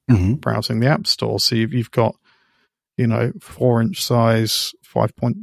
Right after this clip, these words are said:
Speaker 2: seven, six and a half, X Y Z, you know.
Speaker 1: Mm-hmm.
Speaker 2: And the misconception I had was that you had to show, uh, the device type in that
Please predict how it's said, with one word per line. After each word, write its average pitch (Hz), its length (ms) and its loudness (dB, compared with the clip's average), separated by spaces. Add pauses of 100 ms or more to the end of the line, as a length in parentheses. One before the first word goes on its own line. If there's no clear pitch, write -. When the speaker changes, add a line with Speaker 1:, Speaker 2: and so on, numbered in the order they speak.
Speaker 2:
seven, 117 1080 -4
six - 320 -8
and 120 100 -2
a 104 40 -4
half, 113 500 0
X - 280 -8
Y 110 200 2
Z, 113 320 -2
you 127 100 0
know. 117 100 0
Speaker 1:
Mm-hmm. 117 360 2 (1600)
Speaker 2:
And 139 560 4 (640)
the 135 100 4
misconception 143 800 2
I 127 100 0
had 175 560 -2
was 127 240 2
that - 300 0
you 131 120 2
had 127 380 -2
to 135 120 2
show, 120 560 2 (800)
uh, 113 400 2 (480)
the 117 520 2 (220)
device 123 460 2
type - 420 -2 (640)
in 139 260 2
that 123 220 0